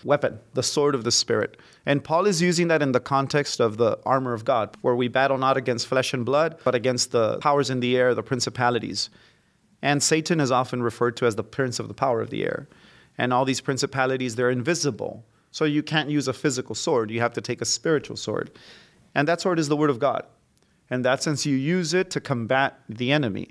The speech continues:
But we can't quote Ephesians six seventeen without thinking of Hebrews four twelve. And Hebrews four twelve uses it in a different manner. It says, "For the word of God is living and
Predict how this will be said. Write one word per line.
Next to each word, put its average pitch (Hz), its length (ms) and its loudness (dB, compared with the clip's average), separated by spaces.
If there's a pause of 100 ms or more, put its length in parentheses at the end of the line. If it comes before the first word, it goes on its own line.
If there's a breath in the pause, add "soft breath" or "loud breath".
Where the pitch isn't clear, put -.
(180)
But - 360 0
we 147 120 2
can't 170 500 0
quote 139 580 2
Ephesians 143 600 0
six - 460 0 (440)
seventeen 135 640 0
without 120 400 0
thinking 160 340 0
of 117 120 -2
Hebrews 120 400 -2
four 107 180 -4
twelve. 110 400 -4 (300 loud breath)
And 135 120 2
Hebrews 156 320 2
four 127 200 2
twelve 120 460 0 (360 soft breath)
uses 160 340 0
it 143 120 0
in 135 100 -4
a 127 80 -2
different 156 340 -2
manner. 107 280 2
It 110 80 -2
says, 110 320 0 (320 soft breath)
"For 156 220 0
the 135 100 2
word 165 220 2
of 185 120 -2
God 139 260 2
is 131 200 0
living 151 260 2
and 139 100 0